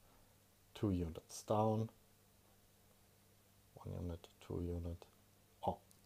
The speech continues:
quarter units, uh, one unit up, quarter unit. Above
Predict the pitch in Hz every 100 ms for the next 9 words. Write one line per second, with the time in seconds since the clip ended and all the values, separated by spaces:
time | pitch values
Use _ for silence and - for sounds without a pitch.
0 | - - - - - - - 87 87 92
1 | 87 90 87 - - - - - - -
2 | - - - - - - - - - -
3 | - - - - - 95 90 85 80 85
4 | - 123 - - - - - - - -
5 | - - - - - - 104 110 98 101
6 | 95 95 - - - - - - - -
7 | - - - - - - - - - -
8 | - - - 101